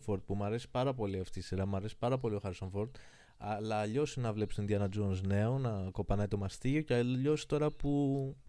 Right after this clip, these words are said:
είναι και κάποιας ηλικίας που δεν, κάποιος άλλος δεν θα γύρναγε καν ταινίες.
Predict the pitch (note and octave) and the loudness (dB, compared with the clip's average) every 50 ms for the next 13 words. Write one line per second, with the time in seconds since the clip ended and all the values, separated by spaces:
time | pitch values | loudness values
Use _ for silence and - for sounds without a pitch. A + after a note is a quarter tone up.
0 | - - - - A2 D3 D3 D3 C#3 B2+ C#3 C3 C3 C#3 C#3+ C#3+ - C#3+ C3 B2+ | -20 -18 -10 -4 -2 0 2 2 2 4 2 2 4 4 4 4 6 4 4 4
1 | - - D3+ B2 B2+ - D3+ C#3+ C#3 - - C#3+ C3+ C3+ C3 B2+ B2+ C3+ C3+ C3+ | 4 2 0 0 2 4 4 4 8 10 10 12 12 12 8 8 8 6 6 4
2 | C3 - - - - - - - - - - - - - - - C#3+ C#3 C3 C3+ | 2 -2 -10 -12 -12 -12 -12 -12 -12 -12 -12 -8 -8 -6 -4 0 0 0 2 2
3 | D3+ C#3 B2+ - C#3+ C#3 C#3 C3+ C3 C#3+ C3+ - C3+ B2 C3 C3 C3 B2+ B2+ B2+ | 2 2 4 4 4 4 4 4 2 2 2 2 2 2 2 2 2 2 2 2
4 | B2 - B2+ B2 A#2+ B2 A#2 A#2+ A#2+ A2+ G2+ F#2 - - - | 2 0 0 2 2 2 2 2 0 0 -2 -4 -4 -8 -10